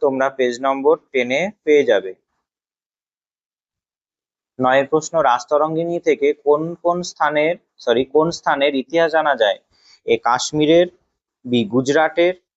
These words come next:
সি চীনের, ডি সুমেরের। উত্তর হবে কাশ্মীরের।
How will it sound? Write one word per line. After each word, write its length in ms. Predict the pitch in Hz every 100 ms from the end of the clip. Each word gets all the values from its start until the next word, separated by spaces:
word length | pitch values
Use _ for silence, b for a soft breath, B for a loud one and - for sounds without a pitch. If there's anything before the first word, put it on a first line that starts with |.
| _
সি 220 | - - 135 131
চীনের, 400 | 147 151 165 175 - _ _ _ -
ডি 120 | 151
সুমেরের। 540 | 175 190 175 139 110 95 _ _ _ _ -
উত্তর 280 | - 175 156
হবে 380 | 131 113 160 226 _ _
কাশ্মীরের। 640 | 147 151 - 170 143 110